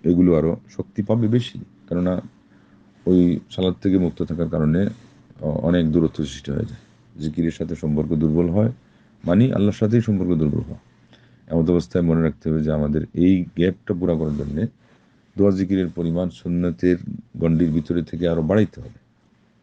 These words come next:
এই জন্যে এই অবস্থায় কোরআন যেগুলো আছে, আয়াত হোক, সূরা হোক, সেগুলো চলে, এটা জিকির হিসাবে তাসবিহ তাহলিলের মধ্যে শামিল। কোরআন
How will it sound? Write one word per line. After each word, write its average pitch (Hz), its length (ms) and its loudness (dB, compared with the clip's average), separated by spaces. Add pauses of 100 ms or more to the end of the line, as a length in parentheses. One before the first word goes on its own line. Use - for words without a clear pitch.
(1080)
এই 82 120 0
জন্যে 90 420 2 (800)
এই 85 160 4
অবস্থায় 82 500 0 (560)
কোরআন 90 320 2
যেগুলো 76 260 0
আছে, 73 240 -6 (460)
আয়াত 73 320 -2 (160)
হোক, 71 140 -10
সূরা 73 260 -2
হোক, 76 240 -4
সেগুলো 143 400 0 (800)
চলে, 85 220 0 (480)
এটা 101 140 0 (240)
জিকির 110 260 0
হিসাবে 76 340 -6
তাসবিহ 104 380 -4
তাহলিলের 80 400 -4
মধ্যে 73 160 -4
শামিল। 113 300 -2 (1700)
কোরআন 95 260 2